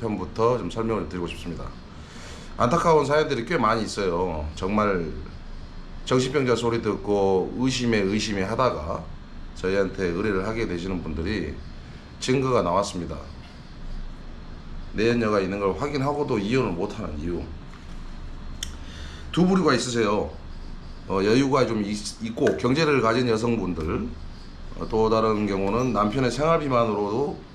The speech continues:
생활을 하고 자녀를 케어하는 분들. 당연히 후자 측이 소송도 못하고 이혼을 못하는 경우가 꽤 있습니다. 그 이유가 뭐냐?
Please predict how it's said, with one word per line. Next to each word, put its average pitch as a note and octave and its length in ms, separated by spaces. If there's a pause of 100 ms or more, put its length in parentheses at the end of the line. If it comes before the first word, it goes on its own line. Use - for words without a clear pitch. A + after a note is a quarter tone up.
(460)
생활을 B2+ 500
하고 A#2 320
자녀를 G#2+ 340
케어하는 A#2+ 460
분들. D#2 360 (360)
당연히 C#3 360
후자 D#3+ 340
측이 A#2+ 500 (440)
소송도 D3 500
못하고 F#2+ 480
이혼을 G2+ 220
못하는 F2+ 340
경우가 E2+ 280
꽤 G2 120
있습니다. E2+ 340 (800)
그 A2+ 80
이유가 A2+ 260
뭐냐? F#2 380